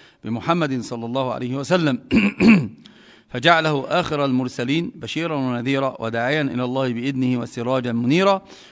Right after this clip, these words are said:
وأنزل عليه كتابه الحكيم، وشرح به دينه القويم، وهدى به الصراط المستقيم." ثم ختم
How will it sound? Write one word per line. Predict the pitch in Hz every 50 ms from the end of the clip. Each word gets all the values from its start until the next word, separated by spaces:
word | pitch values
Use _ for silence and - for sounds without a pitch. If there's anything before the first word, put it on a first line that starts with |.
| _ _ -
وأنزل | 113 135 175 190 151 156 143
عليه | 135 135 139 147 143 123
كتابه | 113 - 127 - 147 147 143 131 127 123
الحكيم، | 113 - - - - - 185 202 208 196 139
وشرح | 127 127 - 156 156 156 120 127 131
به | 120 135 139 131 127 120 117
دينه | 131 147 147 135 127 120 120
القويم، | 113 - - 127 135 175 202 202 214 185 - - - - - - _
وهدى | - 120 127 151 160 147 139
به | 131 139 143 139
الصراط | 123 - - - 120 120 127 131 127 - - - _ _ _ -
المستقيم." | 117 117 117 127 - - - 120 - 110 101 98 - - - -
ثم | - - 170 175 165 151
ختم | - 190 202 - 180 160 160 160 160